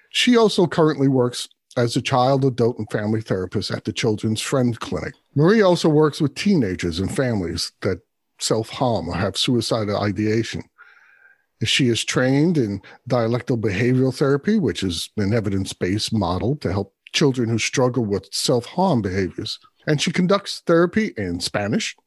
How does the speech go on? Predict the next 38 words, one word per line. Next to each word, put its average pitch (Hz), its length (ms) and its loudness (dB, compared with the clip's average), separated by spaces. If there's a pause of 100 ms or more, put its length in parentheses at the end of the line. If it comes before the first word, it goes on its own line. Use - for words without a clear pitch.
English, 123 520 -2
French, 131 460 -2 (100)
and 135 120 2
Italian, 151 560 0 (680)
and 139 280 0
is 135 140 2
also 143 240 0
trained 131 500 0
in 113 300 0
neurolinguistic 127 960 0
programming 98 600 -2 (280)
and 98 120 0
hypnotherapy. - 720 -4 (360)
Kim, 185 340 4 (300)
Maria, 156 320 6
thank 160 500 0
you 143 140 4
both 147 340 2
for, 127 180 0 (180)
for 135 180 4
joining 160 480 4
us 165 120 2
today. 160 480 4
It's 135 140 0
a 135 80 4
very 131 460 4
important 131 500 2
topic, 135 480 0
and, 123 140 0
and 123 180 0
I 123 40 2
really 135 320 4
appreciate 127 600 0
you 113 60 -2
guys 113 340 0
both 117 300 -2
being 113 260 0
here. 90 220 -4